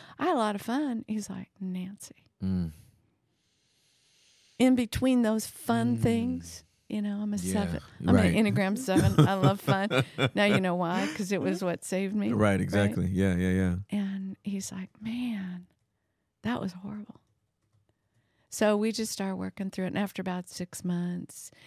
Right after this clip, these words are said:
Speaker 1: he kept, I, you know, God's so sweet.
Speaker 2: Yeah.
Speaker 1: I learned to,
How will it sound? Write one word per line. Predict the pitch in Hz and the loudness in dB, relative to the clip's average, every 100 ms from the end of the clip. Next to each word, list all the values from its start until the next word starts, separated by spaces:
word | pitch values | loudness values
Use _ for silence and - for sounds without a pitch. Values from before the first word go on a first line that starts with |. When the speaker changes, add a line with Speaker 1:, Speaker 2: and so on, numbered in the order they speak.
| - | -12
Speaker 1:
he | - 226 | -6 -4
kept, | - 180 - - | -4 -8 -6 -2
I, | 202 185 - _ _ _ _ _ _ _ _ - | 0 0 -6 _ _ _ _ _ _ _ _ -4
you | 202 | -2
know, | 175 | -2
God's | 165 170 175 - | -4 -8 -8 -12
so | 196 | -12
sweet. | - - - - - _ 92 | -12 -12 -14 -14 -18 _ -4
Speaker 2:
Yeah. | 90 80 - _ _ _ _ - | -2 -4 -10 _ _ _ _ -4
Speaker 1:
I | 196 | -2
learned | 185 185 175 175 - | 0 0 -2 -4 -6
to, | - 175 170 | -8 -6 -6